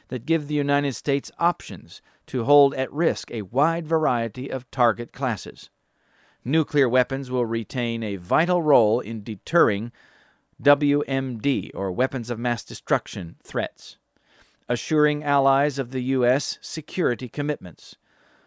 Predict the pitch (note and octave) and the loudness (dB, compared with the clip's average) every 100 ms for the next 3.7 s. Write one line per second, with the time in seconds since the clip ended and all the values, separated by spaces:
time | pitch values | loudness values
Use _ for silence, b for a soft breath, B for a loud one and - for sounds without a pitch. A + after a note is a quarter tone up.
0 | b b b - C#3 D3+ D#3 D#3 D#3 D3+ | b b b 2 6 8 8 4 0 -2
1 | D#3 D3 D#3 - - D3 D3 D3+ D3 - | -2 2 2 0 -6 -6 -4 -2 -4 -2
2 | C#3 C3+ C#3 - C#3 C3 C3+ A#2+ B2 A#2 | -2 0 -2 -4 -6 -4 -4 -6 -8 -8
3 | C3+ B2+ A2+ A#2+ A#2 A2+ G#2+ | -6 -6 -4 -2 -2 -4 -8